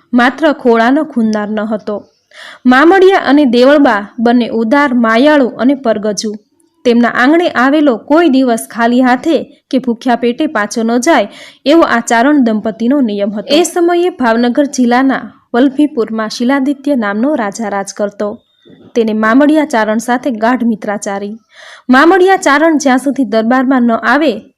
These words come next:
ત્યાં સુધી શિલાદિત્યને જાણે કાંઈ ખૂટતું હોય તેવું લાગતું. વલભીપુરના રાજવી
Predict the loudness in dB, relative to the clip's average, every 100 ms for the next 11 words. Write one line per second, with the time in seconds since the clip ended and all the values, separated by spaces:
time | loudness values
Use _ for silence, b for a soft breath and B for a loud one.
0 | _ 0 0 0 -2 -4 -4 -2 -2 -2
1 | -6 -4 0 0 -2 -4 -4 -6 -8 -6
2 | -6 -4 -2 0 0 -2 -6 -6 -6 -10
3 | -12 -12 -12 -18 _ _ B B B B
4 | 2 2 4 2 2 2 2 2 0 0
5 | 0 -2 -4